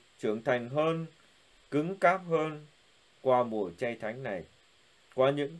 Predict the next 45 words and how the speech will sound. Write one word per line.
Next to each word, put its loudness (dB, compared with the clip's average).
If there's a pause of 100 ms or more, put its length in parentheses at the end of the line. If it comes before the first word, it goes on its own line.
cái -10
thử -2
thách -4 (100)
đau 2 (100)
thương -2
trong -8
cuộc -4
đời, 0 (680)
để 2
trở 10
nên 4
những -4
lưỡi -2
gươm -2
thép -2
được -2
tôi -2
luyện 0 (600)
cho 0
cuộc -6 (180)
chiến -8 (420)
chống -2
lại 0
các -8 (100)
quyền -6
lực -2
của -2
ác -8
thần, -4 (640)
của -2
Sa-tan, -2 (440)
của -6
xác -2 (100)
thịt -4 (160)
và 0
của -8
thế -4
gian. 0 (840)
Lạy 2
Chúa, 2
chúng -12
con 2
xin -10
dâng -4
lên -2